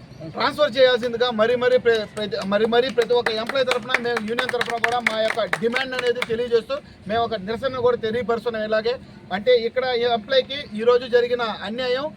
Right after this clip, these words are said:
ఇంకొక ఎంప్లాయీకి ఇంకొకసారి కూడా జరగకుండా కూడా దీని మీద తక్షణ, ఆ,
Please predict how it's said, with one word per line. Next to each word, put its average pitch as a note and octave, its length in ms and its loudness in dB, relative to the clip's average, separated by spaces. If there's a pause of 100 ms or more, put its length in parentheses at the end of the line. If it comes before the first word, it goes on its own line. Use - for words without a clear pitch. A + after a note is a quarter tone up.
(240)
ఇంకొక A#3 300 0
ఎంప్లాయీకి A#3+ 480 0
ఇంకొకసారి A#3 440 2
కూడా A#3+ 160 4
జరగకుండా A#3+ 540 -2
కూడా A#3+ 200 0
దీని A#3 300 -6
మీద A#3+ 100 0 (140)
తక్షణ, A#3+ 260 -4 (520)
ఆ, F3+ 40 -4